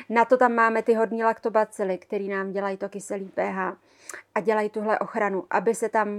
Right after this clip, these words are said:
eh, moc často nějaká, nějaká infekce nerozjela.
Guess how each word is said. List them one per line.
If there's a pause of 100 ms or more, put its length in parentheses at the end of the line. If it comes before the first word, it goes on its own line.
(200)
eh, (240)
moc
často
nějaká,
nějaká
infekce
nerozjela.